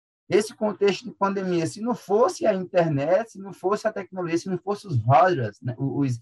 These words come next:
hardwares, né, os softwares, né, que são os hardwares, são justamente os equipamentos, né, o-, os, os,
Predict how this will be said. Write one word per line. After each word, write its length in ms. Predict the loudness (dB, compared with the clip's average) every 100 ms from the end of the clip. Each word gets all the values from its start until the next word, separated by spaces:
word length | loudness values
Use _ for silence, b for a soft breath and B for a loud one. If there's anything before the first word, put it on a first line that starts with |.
| _
hardwares, 560 | 4 6 6 4 -2 -4
né, 120 | -6
os 200 | -6 -4
softwares, 480 | 4 4 4 -2 -4
né, 120 | -4
que 100 | -8
são 400 | -4 -2 -2 -4 _ _
os 160 | -2 2
hardwares, 640 | 6 6 6 2 -10 -18 _ _
são 220 | -8 -6
justamente 760 | -6 0 2 2 0 -4 -6 -16 _
os 200 | -4 0
equipamentos, 880 | -2 -4 2 2 2 -2 -2 -4 -4
né, 140 | -2 -2
o-, 200 | -2 -4 -4
os, 260 | -4 -6 -6
os, 460 | -6 -4 -4 -8